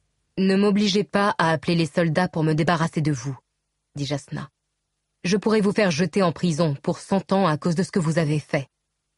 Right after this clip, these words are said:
Avez-vous la moindre idée de » ? « Le spiricante que vous portez est faux, »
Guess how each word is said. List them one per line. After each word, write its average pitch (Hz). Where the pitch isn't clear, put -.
Avez-vous 220
la 220
moindre 220
idée 214
de » ? « 202
Le 190
spiricante 196
que -
vous 156
portez 156
est 143
faux, » -